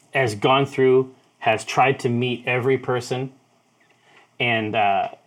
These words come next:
eventually he circles back around to you and he says,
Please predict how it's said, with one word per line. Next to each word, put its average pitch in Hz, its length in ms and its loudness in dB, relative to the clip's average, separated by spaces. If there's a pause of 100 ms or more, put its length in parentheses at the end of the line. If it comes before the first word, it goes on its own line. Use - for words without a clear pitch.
(140)
eventually 143 360 0
he 127 80 -2
circles 123 380 -2
back 123 260 -2
around 113 260 -4
to 110 120 -14
you 131 180 0
and 107 120 -4
he 104 40 -8
says, 104 360 -10